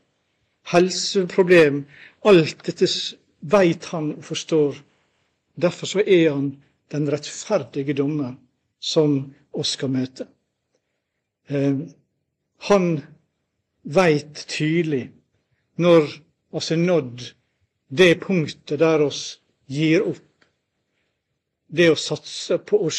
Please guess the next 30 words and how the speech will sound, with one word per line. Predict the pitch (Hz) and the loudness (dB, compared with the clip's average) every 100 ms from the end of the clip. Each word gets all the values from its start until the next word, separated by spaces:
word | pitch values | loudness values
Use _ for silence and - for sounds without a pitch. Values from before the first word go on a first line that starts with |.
| - | 2
selv | 190 151 143 143 - - | 4 4 0 -6 -12 -8
og | 147 | -2
vår | 156 156 165 151 | 0 0 2 2
egen | 165 156 | 2 -2
fortreffelighet, | 143 - 151 - 156 139 143 135 _ - | -6 -6 -8 -8 -8 -8 -8 -12 _ -10
og | 156 156 | -8 -2
at | 170 | -2
vi | |
skal | - 160 | 0 -4
klare | - 147 151 143 | 0 0 0 -4
oss | - 147 | -4 -4
selv. | 139 131 _ _ _ _ _ - | -4 -8 _ _ _ _ _ -4
Og | 151 | 0
når | 147 | 0
oss | 147 165 | 0 0
når | 170 143 139 - _ _ _ - | 2 0 -4 -14 _ _ _ 0
det | 156 151 | 0 0
punktet | 151 139 - - 120 - _ _ _ - | -4 -6 -8 -14 -14 -16 _ _ _ -4
der | 156 139 135 - _ _ _ _ 185 | -2 -2 -6 -16 _ _ _ _ -2
alt | 147 123 - _ - - _ _ - | -2 -4 -16 _ -20 -20 _ _ -8
handler | 143 165 160 | -6 -4 -4
om | 139 | 0
det | 151 151 | 0 2
Jesus | 208 160 151 - | 0 0 -6 -12
har | 131 | -14
gjort, | 135 - - - | -16 -20 -20 -2
det | 180 160 247 | -2 0 -2
Gud | 220 165 127 | -4 -4 -8
har | 120 | -10
gjort, | - - _ | -12 -20 _